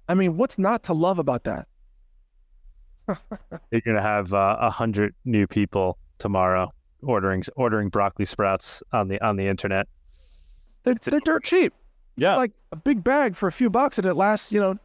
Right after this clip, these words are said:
Speaker 1: six months of sprouting.
Speaker 2: And it just takes, like, like a, like, a night or two, right? Like, you just throw it in the jar and it just, right?
Speaker 1: Like, like, give it three days or so, you know, for, for three or four days, you, you can see, but th-,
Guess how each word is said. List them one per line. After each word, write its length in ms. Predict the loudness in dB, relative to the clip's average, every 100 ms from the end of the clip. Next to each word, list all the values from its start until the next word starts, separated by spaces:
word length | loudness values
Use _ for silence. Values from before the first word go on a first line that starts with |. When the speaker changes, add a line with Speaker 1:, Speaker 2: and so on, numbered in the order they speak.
| _
Speaker 1:
six 240 | -6 -4 0
months 340 | 0 0 -4
of 140 | -6 -6
sprouting. 420 | -2 0 0 -4 _ _ _ _
Speaker 2:
And 80 | -2
it 60 | -2
just 160 | -2
takes, 180 | -2 -2
like, 160 | -2 0
like 280 | 0 2 2
a, 120 | 0
like, 180 | 0 -2
a 40 | 0
night 200 | 0 0
or 80 |
two, 200 | -2 -4
right? 260 | -2 0 0
Like, 140 | 0
you 80 | -2
just 120 | -6
throw 220 | -2 0 2
it 60 |
in 80 | 0
the 80 | -2
jar 340 | 0 2 2
and 100 | 0
it 80 | -2
just, 320 | -4 -4 -2
right? 160 | -2 0
Speaker 1:
Like, 400 | 0 2 0 -2 _ _ -4
like, 160 | -4
give 140 | 0 -2
it 80 | 0
three 180 | 0
days 240 | 4 2 2
or 80 | 0
so, 340 | 0 0 -2 -2
you 80 |
know, 260 | 0 0 -2 -8 _
for, 180 | -4 -4 -4
for 80 | -6
three 220 | -2 0
or 40 | 0
four 160 | 2
days, 300 | 2 2 0 -6 _ _
you, 140 | 0 0
you 120 | 0 2
can 120 | 2
see, 220 | 2 2
but 220 | 2 -2 -4 _ _ _ -20 -20 _ _ _ _ -8
th-, 120 | -8